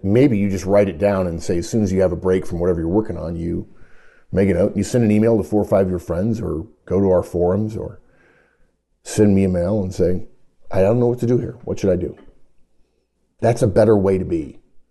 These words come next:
rather than feeling put upon or scared that people are gonna discover that you don't know. Your directs already know that you don't know. The standard is not knowing, and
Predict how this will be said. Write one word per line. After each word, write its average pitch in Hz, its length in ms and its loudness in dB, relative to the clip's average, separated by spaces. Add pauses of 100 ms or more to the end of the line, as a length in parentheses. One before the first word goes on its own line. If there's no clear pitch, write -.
(120)
rather 92 380 -2
than 82 180 -4
feeling 90 720 -2
put 151 180 2
upon 67 520 -6 (340)
or 95 120 0
scared 90 640 0
that 92 180 -6
people 110 260 0
are 101 40 0
gonna 95 140 -2
discover 90 580 -2 (220)
that 80 120 -8
you 92 140 2
don't 90 220 0
know. 85 340 -6 (1400)
Your 190 100 4
directs 190 300 2
already 165 240 4
know 110 240 4
that 104 120 -6
you 92 120 -8
don't - 220 -8
know. 76 260 -8
The 113 120 -2
standard 143 360 0
is 98 140 -4
not 104 200 0
knowing, 107 460 -2 (460)
and 95 420 2